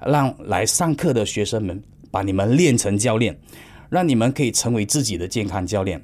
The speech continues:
轻松维持良好的生活习惯。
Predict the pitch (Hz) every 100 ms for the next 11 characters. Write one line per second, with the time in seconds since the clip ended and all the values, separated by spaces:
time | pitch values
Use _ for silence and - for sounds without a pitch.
0 | - - 170 160 156 156 131 113 - 139
1 | 95 80 107 85 80 78 98 90 78 73
2 | 80